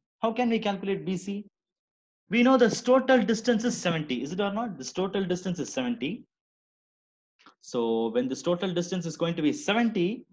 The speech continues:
but we just need only this part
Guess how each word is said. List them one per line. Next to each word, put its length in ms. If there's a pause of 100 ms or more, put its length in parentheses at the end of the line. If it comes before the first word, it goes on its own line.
(440)
but 340 (120)
we 160
just 260
need 280
only 540
this 220
part 320